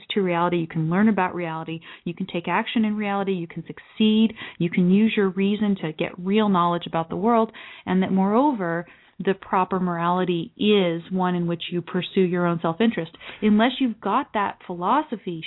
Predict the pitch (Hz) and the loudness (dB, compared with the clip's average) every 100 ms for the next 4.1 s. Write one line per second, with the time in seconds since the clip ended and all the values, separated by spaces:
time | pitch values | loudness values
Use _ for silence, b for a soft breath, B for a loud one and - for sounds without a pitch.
0 | - 170 - 233 240 165 156 - b b | -10 -10 -4 0 2 0 -6 -16 b b
1 | b b _ _ _ _ _ _ - - | b b _ _ _ _ _ _ -12 0
2 | 202 208 262 262 233 208 196 196 185 180 | 4 4 4 4 4 2 0 0 0 -4
3 | - 185 175 165 175 170 160 160 180 151 | -4 -4 -4 -4 -2 -2 -4 -2 -2 -2
4 | 175 | -6